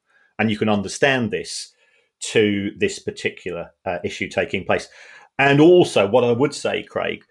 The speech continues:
is that although the F A Cup final does take place at Wembley, the F A Cup semi-finals also take place at Wembley, and, and that has caused consternation and aggravation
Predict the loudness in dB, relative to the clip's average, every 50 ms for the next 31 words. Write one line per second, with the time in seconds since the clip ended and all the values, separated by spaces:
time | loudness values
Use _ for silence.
0 | _ _ _ -2 -2 2 2 2 2 2 0 0 2 4 6 6 6 6 6 6
1 | 4 2 2 0 -2 -2 0 -4 -6 -6 -4 0 2 2 4 4 2 0 -4 -6
2 | -10 _ _ _ -4 _ -2 -2 -2 -2 -2 -2 -2 -2 -2 _ 0 0 0 0
3 | -4 -6 -2 0 2 2 2 0 -2 -4 -8 -8 -12 _ _ _ _ _ _ _
4 | _ _ _ _ _ _ _ _ _ _ _ _ _ _ _ _ _ 2 2 2
5 | 2 2 0 0 2 0 0 0 0 -2 -2 0 0 0 -4 -6 -6 -6 -6 -6
6 | -8 -12 -14 -10 -2 2 2 2 2 0 -2 -4 -4 -4 -6 -6 -6 -6 -6 -8
7 | -10 -10 -8 -8 -6 -4 -4 -4 -4 -2 -4 -4 -4 -4 _ -4 -2 0 0 -2
8 | 0 2 0 -2 -2 -4 -6 -8 -8 -8 -10 -4 -2 -2 -2 -2 -4 -8 -10 -14
9 | -16 -16 -18 -20 -20 _ _ _ _ _ _ -4 -4 -4 -4 -4 -8 -8 -8 -6
10 | -6 -8 -8 -10 -12 -14 -14 -12 -12 -12 -8 -6 -6 -6 -6 -6 -6 -4 -4 -4
11 | -4 -4 -6 -6 -8 -8